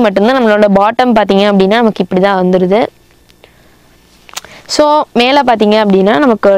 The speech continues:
டாப் பாத்தீங்க அப்படின்னா இப்படி தான் வந்தது. ரொம்பவே ஒரு சூப்பரான, ஒரு அழகான கலெக்ஷன்ஸ் தான் பார்த்துக்கிட்டு இருக்கோம். Just பாத்தீங்க அப்படின்னா, எழுநூத்தி ஐம்பது ரூபா மட்டும்தான். இதுல நம்மகிட்ட ஏகப்பட்ட கலர்ஸ், ஏகப்பட்ட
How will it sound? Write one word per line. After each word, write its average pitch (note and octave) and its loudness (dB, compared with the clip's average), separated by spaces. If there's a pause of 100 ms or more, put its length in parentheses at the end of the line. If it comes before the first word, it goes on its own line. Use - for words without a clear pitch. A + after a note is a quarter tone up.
(120)
டாப் G#3+ -2
பாத்தீங்க G3 0
அப்படின்னா G3 0
இப்படி G#3 -2
தான் G#3 0
வந்தது. G3 0 (100)
ரொம்பவே C4+ 2
ஒரு A#3+ -2
சூப்பரான, B3+ 0
ஒரு F#3+ -4
அழகான G#3+ 0
கலெக்ஷன்ஸ் G3 -4
தான் G3+ -2
பார்த்துக்கிட்டு F#3 -4
இருக்கோம். C#4+ -2 (640)
Just C4+ 0 (100)
பாத்தீங்க A3+ 0
அப்படின்னா, G3+ 0 (100)
எழுநூத்தி A#3 0 (120)
ஐம்பது A3+ 2
ரூபா A#3 0 (100)
மட்டும்தான். G#3 -2 (400)
இதுல E4 2
நம்மகிட்ட A#3 0 (120)
ஏகப்பட்ட G#3 0 (100)
கலர்ஸ், G#3 0
ஏகப்பட்ட F#3+ -2